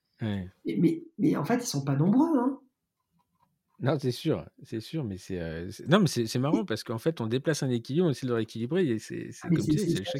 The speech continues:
Speaker 2: affligeant.
Speaker 1: prend la queue, quoi.
Speaker 2: Et, et pareil, euh, à notre exemple, on s'est rendu compte que l'efficacité de certaines chimiothérapies était dépendante du microbiote des patients.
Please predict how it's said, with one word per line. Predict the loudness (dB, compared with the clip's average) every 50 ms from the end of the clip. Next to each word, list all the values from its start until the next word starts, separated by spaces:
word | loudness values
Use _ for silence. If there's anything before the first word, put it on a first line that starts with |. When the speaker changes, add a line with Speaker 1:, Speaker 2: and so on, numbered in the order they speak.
| 4 6
Speaker 2:
affligeant. | 6 8 8
Speaker 1:
prend | 6
la | 6 4
queue, | 2 -4 -8
quoi. | -8 -8 -12 -8
Speaker 2:
Et, | -6 -6 -4 2 4
et | 4 6
pareil, | 6 4 4 6 8 8 8 8 8 6
euh, | 2 0 -4 -8 -4
à | 0 0 2 2 2 0 -2 0 2 4
notre | 6 6 4 4 2
exemple, | 2 4 4 4 4 4
on | 4 2
s'est | 2 2 2
rendu | 2 6 8 8 10 10 8 8
compte | 6 2 0 0 -2 -4 -10 -16 -18 -20 _ _ -12 4
que | 6 8
l'efficacité | 10 10 12 12 12 10 10 8 6 6 8 8 6 6 8 8 6 6 6 6 4 6
de | 6 6 4
certaines | 2 2 2 2 2 4 6 10 10 10
chimiothérapies | 8 8 4 2 4 6 6 6 6 4 0 2 2 2 0 2 4 4 4
était | 4 4 2 2
dépendante | 4 4 4 4 4 2 0 0 0 4 6 6 6 6 4
du | 4 4
microbiote | 6 8 8 8 8 6 2 0 2 2 2 2 2 4 4 4 2 4
des | 2 0
patients. | 2 2 -2 -4 -2 -4 -6 -6 -6